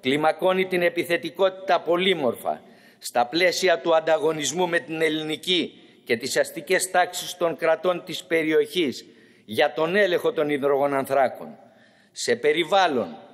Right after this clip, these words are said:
που το φυσικό αέριο, το πετρέλαιο και η ενεργειακή αγωγή τραβούν ισχυρές ιμπεριαλιστικές δυνάμεις αμαγνήτη στην περιοχή, διαμορφώνοντας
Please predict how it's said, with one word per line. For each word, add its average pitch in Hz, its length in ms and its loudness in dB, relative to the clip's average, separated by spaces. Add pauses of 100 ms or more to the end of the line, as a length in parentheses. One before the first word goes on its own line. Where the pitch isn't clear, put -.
(180)
που 117 120 -4
το 139 160 0
φυσικό 175 500 0
αέριο, 170 600 4
το 139 180 0
πετρέλαιο 156 760 2 (280)
και 139 120 2
η 156 160 4
ενεργειακή 165 800 2
αγωγή 160 560 0 (580)
τραβούν 143 440 2
ισχυρές 175 600 2
ιμπεριαλιστικές 165 960 0
δυνάμεις 165 500 0
αμαγνήτη 160 720 0
στην 151 240 -8
περιοχή, 143 680 2 (400)
διαμορφώνοντας 147 1160 0